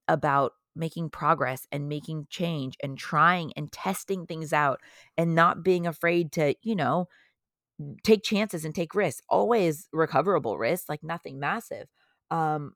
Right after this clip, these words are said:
but for me personally, it's just, it's just the most rewarding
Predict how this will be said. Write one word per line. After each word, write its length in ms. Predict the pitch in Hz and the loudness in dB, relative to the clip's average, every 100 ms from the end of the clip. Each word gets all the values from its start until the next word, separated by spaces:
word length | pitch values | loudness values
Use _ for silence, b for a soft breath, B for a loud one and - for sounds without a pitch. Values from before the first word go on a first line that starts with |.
| _ | _
but 320 | 151 185 - | 0 0 0
for 80 | - | -4
me 460 | 175 175 190 208 202 | -6 -6 -6 -8 -8
personally, 640 | - 196 202 175 156 147 - | -6 -6 -6 -8 -10 -10 -8
it's 220 | 160 151 | -8 -8
just, 800 | 139 - 175 160 156 156 - - _ | -16 -8 -4 -2 -2 -4 -12 -20 _
it's 140 | 147 - | -18 -14
just 320 | - 151 - | -12 -12 -10
the 60 | |
most 540 | 151 143 135 139 - - _ | -8 -4 -2 -2 -6 -20 _
rewarding 640 | 151 151 131 135 127 110 | -6 -4 -4 -8 -8 -14